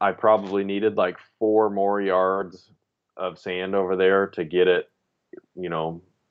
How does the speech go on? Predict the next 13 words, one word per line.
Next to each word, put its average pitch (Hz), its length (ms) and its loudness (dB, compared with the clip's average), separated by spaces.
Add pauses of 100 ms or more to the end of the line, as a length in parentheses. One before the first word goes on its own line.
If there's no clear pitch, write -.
(160)
even 92 260 -2
close 92 420 2
to, 95 360 4 (140)
to 101 100 0
level. 92 300 4
I 87 80 4
still 95 240 0
have 87 160 0
so 95 140 -4
many 87 140 -4
dips 90 300 0
and 87 100 -6
bumps. 92 300 -2